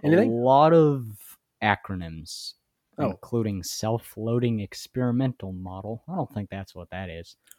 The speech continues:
Speaker 1: Uh,
Speaker 2: Ooh, maybe it meant Steve Lemonquand.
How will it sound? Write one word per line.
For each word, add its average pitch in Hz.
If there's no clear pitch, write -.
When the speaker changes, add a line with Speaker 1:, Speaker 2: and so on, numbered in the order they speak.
Speaker 1:
Uh, 113
Speaker 2:
Ooh, 120
maybe 143
it 123
meant 131
Steve 147
Lemonquand. 127